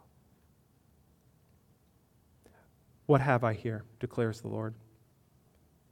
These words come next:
"Seeing that my people are taken away for nothing, their rulers wear, wail, declares the Lord, and continually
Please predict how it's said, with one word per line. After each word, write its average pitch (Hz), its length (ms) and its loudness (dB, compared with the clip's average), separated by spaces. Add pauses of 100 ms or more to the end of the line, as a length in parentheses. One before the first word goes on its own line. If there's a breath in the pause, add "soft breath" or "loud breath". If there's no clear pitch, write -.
(640)
"Seeing 170 260 6
that 160 80 4
my 143 180 4
people 147 300 2
are 117 80 0
taken 139 340 2
away 127 260 2
for 127 140 -4
nothing, 113 460 -4 (720)
their 143 120 10
rulers 156 520 6
wear, 120 280 2 (140)
wail, 123 380 2 (500 soft breath)
declares 120 440 -2
the 120 120 0
Lord, 120 300 4
and 143 240 -2
continually 135 1040 -2